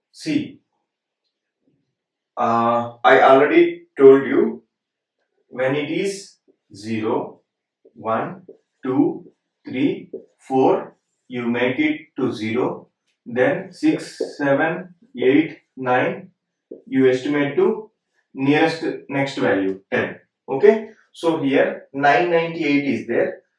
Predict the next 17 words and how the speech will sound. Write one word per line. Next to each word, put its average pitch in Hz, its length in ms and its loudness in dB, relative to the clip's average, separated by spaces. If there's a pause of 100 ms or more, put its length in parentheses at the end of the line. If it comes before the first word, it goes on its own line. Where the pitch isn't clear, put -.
(200)
Nine 147 340 0
ninety-eight, 175 840 0 (140)
you 160 140 -6
can 165 240 0
estimate 170 680 -2
to 233 300 -6 (140)
thousand. 120 600 2 (200)
Okay, 135 460 -8
you 135 160 -10
can 127 140 -6
estimate 135 480 -6
to 190 280 -4 (360)
thousand - 580 -6 (400)
plus 160 540 -2 (320)
this 139 340 -4
seven 160 340 2
thirty, 190 600 -2